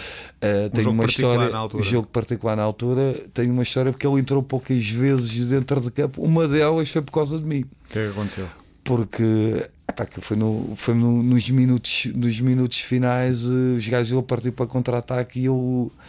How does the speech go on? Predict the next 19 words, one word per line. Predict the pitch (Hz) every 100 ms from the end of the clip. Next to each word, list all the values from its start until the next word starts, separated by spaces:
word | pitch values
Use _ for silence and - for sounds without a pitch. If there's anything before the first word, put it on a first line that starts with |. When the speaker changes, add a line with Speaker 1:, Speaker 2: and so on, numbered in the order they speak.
| - - - - - _ _
Speaker 1:
e | - 120
eu | 127
faço | 113 - 117 -
uma | 123 120
tesoura | 104 113 107 123 123 117
daquelas | 117 123 113 113
para | - 117
vermelho | 110 117 113 110
direto, | 110 117 117 120 117 - 117 110 -
epá, | - _ - - _ _ - - -
e | 117 110
ele, | 110 107 98 101 - -
e | 90 101 98
ele | 95 95
entra | 92 95
para | -
dentro | 92 95 90 98
de | 92
campo, | 98 107 104 98 101 98